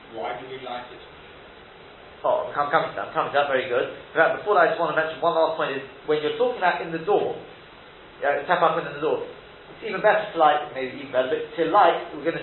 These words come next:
Speaker 2: see there's milas in lighting mamash in the doorway. I mean, obviously you've gotta be careful that people can get in.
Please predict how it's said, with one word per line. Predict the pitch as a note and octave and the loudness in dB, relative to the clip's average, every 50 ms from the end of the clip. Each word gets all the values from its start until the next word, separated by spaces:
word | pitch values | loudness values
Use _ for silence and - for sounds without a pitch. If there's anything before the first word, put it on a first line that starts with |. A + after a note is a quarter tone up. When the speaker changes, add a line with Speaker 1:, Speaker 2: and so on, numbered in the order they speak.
| - | -8
Speaker 2:
see | - E3+ | -4 -2
there's | D3+ D3 - | 0 0 0
milas | - F3 F3 D#3+ D3+ - D3+ D#3 | 2 2 2 2 2 0 -4 -2
in | D3+ | 0
lighting | D#3 D#3 D3+ D3+ D3+ - - - - | 2 2 2 0 -4 -10 -8 -4 -2
mamash | A#3+ B3 A3 F3+ - - | -2 -2 -2 -4 -6 -6
in | - F3 | -6 -4
the | F3 | -2
doorway. | F3+ F#3 D3+ C3+ A#2 A2 A2 | 0 0 0 0 0 -2 -4
I | - | -6
mean, | C3+ C#3 | -6 -8
obviously | C#3 - - - | -10 -10 -10 -8
you've | A#2+ A#2+ | -6 -6
gotta | - - | -6 -6
be | - - - | -8 -6 -4
careful | B2 A2+ - - - | -4 -4 -4 -4 -8
that | - B2+ | -10 -10
people | B2 A#2 - | -12 -12 -12
can | - | -4
get | - C#3 D3 E3 | 2 4 6 6
in. | D#3+ - | 6 4